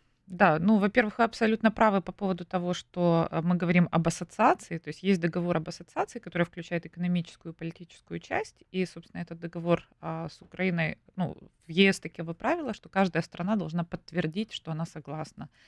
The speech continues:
а, с договором. А, поэтому действительно референдум носит консультативный характер, но для нас очень важно показать, что отношение к Украине в мире меняется, да, и для нас не столько важен сам результат,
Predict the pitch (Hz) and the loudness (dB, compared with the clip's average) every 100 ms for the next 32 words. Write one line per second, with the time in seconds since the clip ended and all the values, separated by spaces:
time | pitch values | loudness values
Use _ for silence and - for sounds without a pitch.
0 | _ _ _ _ _ 156 147 - 151 156 | _ _ _ _ _ -10 -10 -8 -8 -6
1 | 156 139 - - - _ _ _ _ _ | -4 -6 -10 -16 -20 _ _ _ _ _
2 | - 160 147 156 170 196 208 202 196 202 | -8 2 2 4 2 2 4 6 6 6
3 | - 233 220 202 190 190 196 202 185 180 | 2 0 4 6 6 4 4 2 4 2
4 | 175 - - 165 180 170 170 190 190 - | 0 -4 -8 -6 -6 -8 -6 -2 0 0
5 | 214 359 - 302 262 208 220 190 196 240 | 2 0 0 -8 -6 4 4 6 4 4
6 | 277 214 - 190 202 226 214 196 - - | 2 -4 -4 -2 2 2 2 -2 -2 -10
7 | - 190 190 - - _ 170 165 165 175 | -4 0 0 0 -10 _ -6 -4 -4 -6
8 | - 185 170 _ 170 165 160 156 160 156 | -2 0 -2 _ -4 -4 -4 -8 -10 -8
9 | 156 147 139 - - 165 170 156 156 160 | -10 -10 -12 -14 -10 -4 -4 -4 -8 -8
10 | 165 - 175 165 160 143 151 - 156 156 | -10 -8 -8 -6 -4 -4 -6 -4 -2 0
11 | 160 175 185 285 339 | -2 -4 -2 0 -2